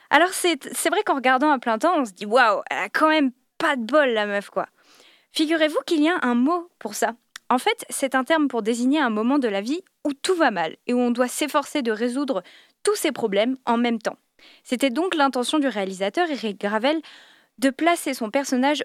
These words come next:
au cœur de The Perfect Storm, donc la par-, la tempête parfaite pour, euh, ceux qui parlent pas anglais. Ce qui aide à créer cette ambiance de tempête, c'est surtout la musique et le thème répétitif qu'on retrouve plusieurs fois dans le film.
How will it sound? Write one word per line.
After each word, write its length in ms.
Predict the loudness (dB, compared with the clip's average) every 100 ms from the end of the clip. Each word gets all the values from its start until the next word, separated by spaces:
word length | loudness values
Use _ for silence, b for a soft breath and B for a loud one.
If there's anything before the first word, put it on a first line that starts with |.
| -4
au 120 | -4
cœur 400 | -2 0 0 0
de 140 | 0 0
The 140 | -2
Perfect 560 | -2 0 0 -4 -10 -6
Storm, 420 | -6 -4 -6 -12 _
donc 200 | -6 -6
la 200 | -2 -4
par-, 180 | -2 -6 -6
la 180 | -6
tempête 260 | -6 -8 -6
parfaite 360 | -8 -8 -12 _ -20
pour, 180 | -16
euh, 80 | -14
ceux 140 | -12 -14
qui 140 | -12
parlent 180 | -10 -10
pas 120 | -8
anglais. 240 | -10 -12 -20 _ b b b b _ B B B B B
Ce 60 | -2
qui 160 | 2
aide 180 | 2 4
à 140 | 2 0
créer 340 | 0 0 0
cette 320 | 0 -2 -2 -6
ambiance 380 | -4 -4 -4
de 100 | -8
tempête, 420 | -8 -6 -2 -2 -2
c'est 80 | -6
surtout 260 | -4 -2
la 140 | -2 0
musique 580 | 0 0 -4 -8 -12 -8
et 60 | -4
le 120 | -2
thème 260 | 0 0
répétitif 800 | 0 -2 -2 -4 -6 -8 -4 -4
qu'on 180 | -2 -4
retrouve 360 | -4 -4 -6 -6
plusieurs 440 | -4 -2 0 -2
fois 140 | -2 -4
dans 100 | -4
le 60 |
film. 220 | -8 -10